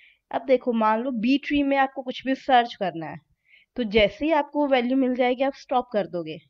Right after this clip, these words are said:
अब वो वैल्यू आपको इंटरनल नोड पे भी मिल जा-, सकती है, रूट नोड पे भी मिल सकती है, लीफ पर भी मिल सकती है।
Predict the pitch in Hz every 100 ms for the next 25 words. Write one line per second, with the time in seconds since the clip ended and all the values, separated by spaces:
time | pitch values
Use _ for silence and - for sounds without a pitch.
0 | - 202 247 226 208 226 262 262 233 -
1 | 269 277 226 220 220 214 233 247 233 233
2 | 247 233 240 240 233 - 226 - 226 220
3 | 226 233 _ _ - 247 277 285 262 254
4 | 269 254 262 254 269 254 302 269 226 226
5 | - 190 170 180 175 175 175 - 175